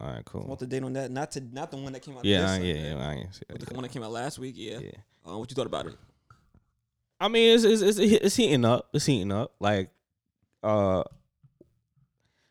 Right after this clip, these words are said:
Speaker 1: I'm definitely liking Unique's character. So shout out to Joey Badass, man. He from Brooklyn, so, you know,
Speaker 2: Yeah.
Speaker 1: shout out, you know, the,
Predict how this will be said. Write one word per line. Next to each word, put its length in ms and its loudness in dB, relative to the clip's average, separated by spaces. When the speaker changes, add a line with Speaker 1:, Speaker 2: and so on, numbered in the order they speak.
Speaker 1:
I'm 120 0
definitely 340 6
liking 400 4
Unique's 460 2
character. 540 0
So 180 2
shout 220 4
out 120 4
to 80 -2
Joey 240 6
Badass, 500 2
man. 140 0
He 80 0
from 220 -2
Brooklyn, 380 -2
so, 200 -8
you 120 -6
know, 140 -2
Speaker 2:
Yeah. 80 -2
Speaker 1:
shout 160 6
out, 240 6
you 60 -6
know, 200 2
the, 500 -2